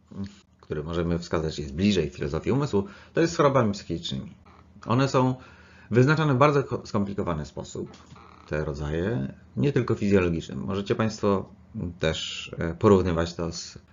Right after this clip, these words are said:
rzekomymi rodzajami naturalnymi, które były stosowane w psychiatrii. Moim ulubionym przykładem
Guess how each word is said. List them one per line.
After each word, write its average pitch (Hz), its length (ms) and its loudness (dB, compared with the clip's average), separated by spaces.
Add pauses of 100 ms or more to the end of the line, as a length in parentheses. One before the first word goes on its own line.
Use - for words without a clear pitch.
(140)
rzekomymi 135 600 4
rodzajami 73 480 0
naturalnymi, 73 580 -8
które - 220 -12
były 71 340 -6
stosowane - 520 -8
w - 40 -12
psychiatrii. - 440 -10
Moim 131 220 2
ulubionym 131 400 2
przykładem 107 500 -4